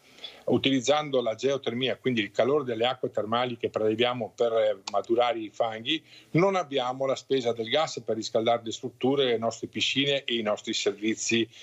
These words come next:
dove c'è necessità di calore. Quindi da una parte sicuramente non siamo stati toccati, e mi riferisco al gas. Dall'altra parte invece,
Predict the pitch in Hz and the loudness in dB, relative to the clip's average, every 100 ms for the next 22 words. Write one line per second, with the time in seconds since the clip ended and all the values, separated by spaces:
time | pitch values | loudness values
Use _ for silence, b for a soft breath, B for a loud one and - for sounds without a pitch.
0 | B B 104 120 127 127 - 107 117 - | B B 2 4 4 0 0 0 0 -4
1 | 104 113 104 - 110 113 - 104 107 - | -6 0 0 2 0 0 2 2 0 -2
2 | 101 101 101 98 92 87 85 B B B | -4 0 0 2 0 -4 -14 B B B
3 | - 165 123 101 b b b b 120 139 | 0 2 0 -8 b b b b 0 2
4 | 151 151 160 170 196 - 180 - 123 139 | 2 0 2 0 0 -2 -4 -4 -4 -2
5 | 131 139 151 135 143 131 127 135 135 120 | 0 -2 -4 0 0 0 0 0 0 0
6 | 120 120 110 117 - 123 104 - 101 - | -2 -2 -4 -4 0 0 0 -4 -12 -14
7 | _ _ 110 - 110 107 107 113 117 - | _ _ -8 2 2 2 2 2 2 0
8 | 117 113 101 - - _ 131 175 190 202 | -2 0 -2 -4 -18 _ 2 2 0 -4
9 | 185 156 123 - 104 101 101 | -2 -4 -6 -8 -10 -8 -10